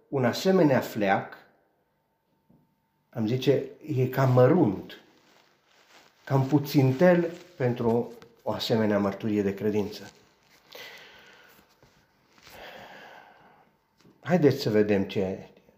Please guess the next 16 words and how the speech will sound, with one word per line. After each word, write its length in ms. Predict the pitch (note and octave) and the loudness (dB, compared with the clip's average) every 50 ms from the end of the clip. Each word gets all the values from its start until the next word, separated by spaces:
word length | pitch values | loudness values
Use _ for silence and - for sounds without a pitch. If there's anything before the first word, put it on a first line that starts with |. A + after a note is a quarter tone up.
| _ _ _ | _ _ _
ce 160 | - - D3 | -2 0 0
îl 100 | B2+ - | 0 0
surprinde 640 | - - - A2 G2+ - - G2+ G2 G2 F#2+ F2+ F2+ | -2 -2 -2 -2 -2 -2 -4 -2 -2 -2 -2 -2 -6
pe 160 | - - F2+ | -8 -8 -8
Natanael. 640 | F2 E2+ F2+ - - F2+ F2 F2 F2 E2+ - - - _ _ _ _ _ _ _ _ _ _ _ _ _ _ _ _ _ _ _ _ _ _ _ _ _ | -8 -8 -8 -10 -12 -14 -14 -12 -14 -14 -16 -18 -20 _ _ _ _ _ _ _ _ _ _ _ _ _ _ _ _ _ _ _ _ _ _ _ _ _
Faptul 320 | _ - C#3+ D3+ D3 D#3 - | _ -6 -6 -2 -2 -4 -2
că 100 | - C#3 | 0 2
Iisus 800 | A2 G#2 - - - - - - D3+ D#3 D#3 - - - - - - _ _ _ _ | 2 2 0 -2 -8 -10 -4 0 0 0 0 -4 -8 -12 -14 -16 -20 _ _ _ _
știe 440 | - - - - - D#3+ E3+ D3+ B2 | -14 -12 -12 -12 -8 2 4 4 4
despre 400 | G#2+ G#2+ G#2+ - - - G2+ G2+ | 4 2 -4 -6 -6 -4 -2 2
el 200 | B2 D3+ D#3+ D3+ | 4 4 2 2
ceva, 300 | - - A#2+ A#2+ D3 C#3+ | 2 0 2 4 4 4
fără 360 | C#3+ - - A3 A#3 A3+ G#3+ | 4 4 4 6 6 6 6
ca 160 | G#3+ - D#3 | 6 6 6
el, 240 | D#3 F3 G#3 A3 G#3+ | 8 8 8 8 8
Natanael, 720 | G3 F3+ D#3+ D#3 - D#3 D3+ C#3 C#3 D3+ F#3+ G#3+ A3 G#3 | 6 6 4 4 4 2 4 4 4 6 6 4 4 2